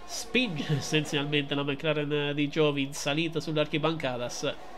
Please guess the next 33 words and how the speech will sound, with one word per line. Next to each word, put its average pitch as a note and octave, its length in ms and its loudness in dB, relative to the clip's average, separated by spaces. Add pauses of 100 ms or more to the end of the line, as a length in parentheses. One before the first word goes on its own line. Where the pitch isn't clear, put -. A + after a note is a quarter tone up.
(260)
Ennesimo F#3+ 320 4
passaggio E3+ 460 0
sul E3 360 0 (360)
rettilineo A3+ 500 2
per D#3+ 140 2
andare D#3 200 2
a D#3+ 40 4
iniziare D#3+ 420 0
il E3 240 2
trentatreesimo G#3+ 640 0
giro, E3+ 300 0
con D3+ 180 2
la D#3 320 6
situazione F#3 640 0 (300)
che G#3 120 2
si A#3+ 280 2
ripete C4 420 6
di C4+ 80 4
nuovo. A#3 260 6
Raffoidex A3 520 4
è - 20 6
molto A3+ 320 2
bravo G#3+ 240 4
qui G#3+ 120 0
nello G3+ 220 -2
spostarsi A#3+ 520 -2
verso G3 200 -4
sinistra A3 320 -4
in F#3+ 80 0
frenata, F3+ 300 2
cercare D#3 300 0
di E3+ 40 -2
fare F3+ 220 2